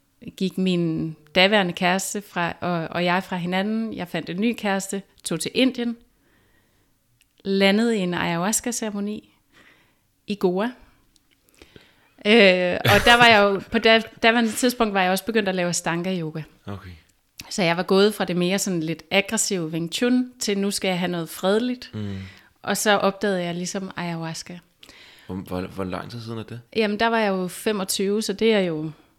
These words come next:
Speaker 1: Jeg, jeg vil tro, jeg var femogtyve, så det er... Nu er jeg niogtredive.
Speaker 2: Mm.
Speaker 1: Fjorten år siden.
Speaker 2: Det er sådan, det, det,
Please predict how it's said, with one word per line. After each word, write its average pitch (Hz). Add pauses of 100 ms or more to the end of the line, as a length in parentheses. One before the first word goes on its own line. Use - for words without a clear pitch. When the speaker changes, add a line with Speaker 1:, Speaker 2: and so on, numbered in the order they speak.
(160)
Speaker 1:
Jeg, 254 (380)
jeg 196
vil 196
tro, 233
jeg 190
var 175
femogtyve, 185
så 185
det 220
er... 185
Nu 202
er 214
jeg 202
niogtredive. 185
Speaker 2:
Mm. 110 (640)
Speaker 1:
Fjorten 202 (200)
år 165
siden. - (800)
Speaker 2:
Det 107
er -
sådan, 113
det, 117
det, 98